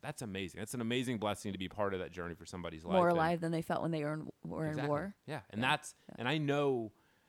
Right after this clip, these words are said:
Speaker 1: how, you know, I had a, a, a double amputee tell me that he, 'cause I looked at him, and sometimes these guys, when, if you're working with, if they're working with civilians, they'll try to, you know,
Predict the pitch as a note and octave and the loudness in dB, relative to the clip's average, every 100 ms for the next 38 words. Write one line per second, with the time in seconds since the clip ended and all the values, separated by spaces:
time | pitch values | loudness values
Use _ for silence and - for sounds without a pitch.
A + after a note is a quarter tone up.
0 | _ - - G#2+ G2+ G2 F#2+ F#2 - G2+ | _ -16 0 4 6 4 0 -4 -8 -6
1 | F#2 G2+ F#2 - F2 E2 - F2+ G#2 G#2 | -4 -2 -2 -4 -8 -10 -12 -6 -4 -4
2 | G2+ F#2+ A2 F#2 G2 F2 F2 F2 - - | -6 -8 -10 -8 -8 -6 -6 -8 -10 -12
3 | F#2 E2 - _ _ A#2 G#2 A#2 C3+ B2+ | -12 -12 -18 _ _ -2 2 2 2 2
4 | G2+ F#2 F#2 E3 D#3 B2 A2 A2+ G#2+ F#2+ | -2 0 2 4 2 2 -2 2 2 0
5 | G2 F2+ F#2 G2 F#2+ F2+ - F2+ F2+ - | -4 -6 -6 -6 -6 -10 -10 -14 -12 -8
6 | G2 F#2 F2 E2 F#2+ F2 F2 E2 E2+ F#2+ | -6 -8 -10 -14 -10 -8 -8 -8 -10 -6
7 | E2+ E2 _ F2 | -6 -8 _ -12